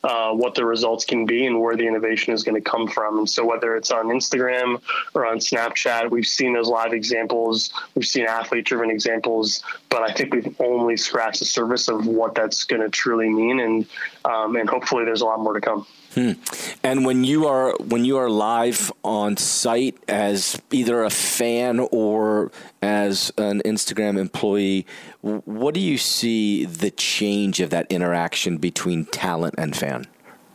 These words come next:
Speaker 1: Sorry, could you say that one more time?
Speaker 2: Yeah, just the interaction that you see with fan and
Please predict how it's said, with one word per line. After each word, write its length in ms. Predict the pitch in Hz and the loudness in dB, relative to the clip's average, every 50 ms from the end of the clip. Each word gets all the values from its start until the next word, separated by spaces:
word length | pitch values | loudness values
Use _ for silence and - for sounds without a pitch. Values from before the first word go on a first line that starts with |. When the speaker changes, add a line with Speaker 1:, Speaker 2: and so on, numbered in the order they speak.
| - - - - - _ - - - - - - - - - | -20 -20 -20 -20 -20 _ -20 -20 -20 -20 -14 -14 -10 -6 -6
Speaker 1:
Sorry, 460 | - - - - - - 175 147 - | -6 -6 -4 -4 -2 0 0 0 0
could 100 | 143 135 | 0 -2
you 60 | 135 | 0
say 100 | - 170 | 0 0
that 60 | 143 | 2
one 100 | 131 123 | 2 2
more 120 | 123 127 123 | 2 2 2
time? 180 | 147 139 135 - - - | 0 0 -2 -4 -4 -2
Speaker 2:
Yeah, 100 | - 180 | 0 0
just 300 | 180 156 - 196 185 - | 0 2 0 0 0 2
the 160 | - 202 196 190 | 2 2 2 2
interaction 600 | 180 165 151 147 139 139 139 - - - 147 131 | 2 2 2 2 2 0 0 0 0 0 2 2
that 140 | 123 123 | 2 2
you 140 | 117 120 117 | 2 2 2
see 340 | 104 - - - 131 127 123 | 2 0 0 2 2 2 4
with 520 | 113 113 117 110 - - - - 95 117 | 4 4 2 0 0 -4 -2 0 0 0
fan 580 | - - - - - 127 117 117 117 113 117 117 | 0 0 0 0 0 0 2 2 2 2 2 2
and 480 | 95 110 117 110 104 107 104 107 107 | 2 2 2 2 2 2 2 2 2